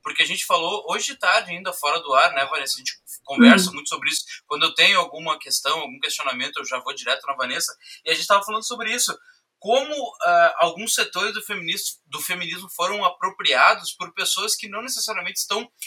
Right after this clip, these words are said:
Speaker 1: assim, mulheres brancas que estão necessariamente preocupadas com mulheres negras. Às vezes só, só muda o ambiente. Por exemplo,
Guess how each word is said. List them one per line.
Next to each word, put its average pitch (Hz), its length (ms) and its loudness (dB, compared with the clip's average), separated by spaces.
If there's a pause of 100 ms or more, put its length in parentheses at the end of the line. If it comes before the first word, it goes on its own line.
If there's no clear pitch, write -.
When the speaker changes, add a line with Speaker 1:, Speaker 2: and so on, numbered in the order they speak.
(320)
Speaker 1:
assim, 185 340 2
mulheres 170 580 2
brancas 185 380 -2
que - 80 -8
estão 196 240 -4
necessariamente 180 680 -4
preocupadas 170 540 2 (240)
com 190 160 -4
mulheres 170 480 -2
negras. 131 340 2 (220)
Às 151 180 4
vezes 202 260 4
só, 208 280 2
só 196 300 4
muda 190 320 -4
o 226 120 -2
ambiente. 214 540 2
Por - 100 -4
exemplo, 165 320 -2